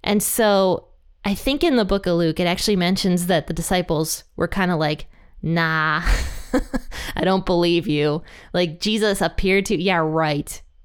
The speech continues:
He didn't appear to you." So we're gonna talk about on Tuesday, Jesus finally appearing to his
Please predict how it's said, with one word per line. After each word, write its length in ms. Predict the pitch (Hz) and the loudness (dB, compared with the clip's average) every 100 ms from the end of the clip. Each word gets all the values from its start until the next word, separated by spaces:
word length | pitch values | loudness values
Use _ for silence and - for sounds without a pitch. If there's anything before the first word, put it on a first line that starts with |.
| _ - | _ -4
He 160 | 233 | 0
didn't 220 | 185 165 | 2 2
appear 400 | 156 147 165 151 | -2 0 0 0
to 140 | 151 156 | -2 -4
you." 320 | 151 151 160 - - - - - | -4 -4 -6 -12 -20 -18 -18 -10
So 180 | - 294 | 0 2
we're 140 | 403 | 4
gonna 180 | 427 466 | 4 2
talk 240 | 349 339 | 4 2
about 380 | 330 269 262 226 - | 2 2 4 2 2
on 280 | 247 247 220 | 2 2 2
Tuesday, 880 | - 302 339 320 - 180 175 214 - - - - | 2 4 4 4 2 2 2 0 -4 -20 -20 -10
Jesus 480 | 202 240 254 269 262 - | -2 0 2 0 0 -8
finally 540 | - 233 226 254 262 262 | -4 0 2 2 2 2
appearing 640 | 208 - 214 190 180 185 | 2 2 2 2 2 0
to 240 | - 175 | 0 -2
his 440 | 165 160 151 147 | 0 0 0 -4